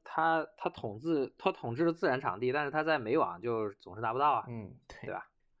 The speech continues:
Speaker 2: 就是美网还是麦肯罗，
Speaker 1: 啊。
Speaker 2: 包括像这个吉米康纳斯，我觉得会给他这个带来的挑战和压力会更大一些，对。嗯。
Speaker 1: 啊。那么这个除了没有统治性的球员以外呢，
Speaker 2: 嗯。
Speaker 1: 这个红土场还有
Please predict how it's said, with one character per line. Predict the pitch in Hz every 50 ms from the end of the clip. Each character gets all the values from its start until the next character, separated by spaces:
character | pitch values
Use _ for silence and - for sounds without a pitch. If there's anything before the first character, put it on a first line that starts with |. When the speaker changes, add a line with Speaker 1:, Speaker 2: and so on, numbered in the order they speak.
| _ _
Speaker 2:
就 | - 120 113
是 | 113 110 110 107
美 | 107 113 131
网 | 160 151 113 104
还 | 113 113 117
是 | - 135 123
麦 | 120 135 147 147
肯 | 139 - - 104
罗， | 95 95 92
Speaker 1:
啊。 | 107 113 113
Speaker 2:
包 | 117 120
括 | 120 120 110 107
像 | 107 - 113 107 104 98 104 101
这 | - 113 110
个 | 107 104
吉 | 101 - 113
米 | 120 117
康 | 101 - 123 127
纳 | 123 120
斯， | - - - 131 139 143
我 | - 92 92
觉 | 92 90
得 | 90 92 92 98 95 - -
会 | 117 98 - - - _ - - - - _ -
给 | 107 104
他 | 104 104 104 101
这 | - 110 98
个 | - - - - - - _ _ _ _ _ _ _
带 | - 123 107
来 | 98 95
的 | 98 104 110 147 - 107 107 110 -
挑 | - - 85 98
战 | - 107 107
和 | - 101
压 | 104 104 98
力 | 98 104
会 | 104 92
更 | 90 101 95 90
大 | 90 - -
一 | 107
些， | - - - - - - _ _
对。 | - - - _ _ _ _ _ _ _ _ _ _
嗯。 | - - - 143 - _ _ _ - _ _ _ - - _ _ _ - - - -
Speaker 1:
啊。 | - - 98 - 175 - _ _ _ _ _ _ _ _ _ - - _ - - - - - - _ _ _ _ -
那 | - 226
么 | 196 165 139 131 127
这 | 123 - 196 156
个 | 131 123 117
除 | - - - 143 165
了 | 196 190 160 147 135
没 | 117 120 117 151
有 | 196 196
统 | 180 - 135 95 98
治 | 190 - 175 175
性 | 185
的 | 156 117 -
球 | - - 127
员 | 156 151 147 135
以 | 98
外 | 107 131 127
呢， | 110 107 104 104 113
Speaker 2:
嗯。 | -
Speaker 1:
这 | - 160
个 | 131
红 | - - - 120 120 170 214
土 | 190 180 196
场 | 202 196 170 - -
还 | - 160
有 | 135 98 95 85 -